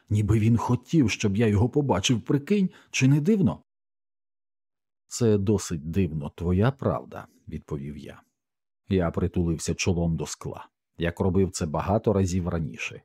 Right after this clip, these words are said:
і склав долоні з боків обличчя, усуваючи відбиття цього каламутного дня.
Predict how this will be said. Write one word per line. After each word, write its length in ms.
і 100
склав 380
долоні 400
з 60
боків 360
обличчя, 500
усуваючи 760
відбиття 680
цього 340
каламутного 720
дня. 340